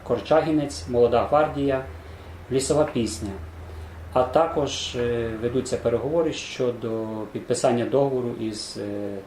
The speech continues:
табором Артек. Також на це літо, е, організовуються приклубні табори при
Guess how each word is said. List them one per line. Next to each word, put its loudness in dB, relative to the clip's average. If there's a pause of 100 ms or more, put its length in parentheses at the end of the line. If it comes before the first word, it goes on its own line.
(400)
табором 2
Артек. -4 (680)
Також 6
на 8
це 4
літо, 6
е, 0
організовуються 4
приклубні 2
табори 4 (140)
при 4